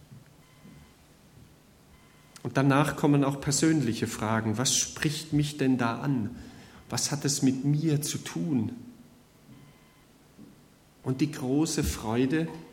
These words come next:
jetzt im Übergang zum dritten Schritt, zum Gebet, zu wissen,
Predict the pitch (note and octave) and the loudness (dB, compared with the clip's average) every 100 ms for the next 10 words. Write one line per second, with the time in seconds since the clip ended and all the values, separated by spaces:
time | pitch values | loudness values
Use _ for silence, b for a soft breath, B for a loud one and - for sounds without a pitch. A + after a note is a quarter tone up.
0 | - - - - - - - - - - | -20 -20 -20 -20 -20 -20 -20 -20 -20 -20
1 | - - - C3 C3 - C3+ - D#3+ E3 | -20 -20 -8 -4 0 2 2 0 -2 0
2 | D#3 D3+ D3+ D3 D3 C#3 - D3+ D#3 D3 | 0 0 0 0 0 -2 -4 -2 -2 -2
3 | - D3 - - C3+ C3 C3+ C3 G#2+ G#2+ | -2 -4 -4 -2 -2 -2 -2 -2 -2 -4
4 | - - - A2 B2+ D3 F3+ F#3+ - | -8 -6 -6 -2 0 2 2 0 -2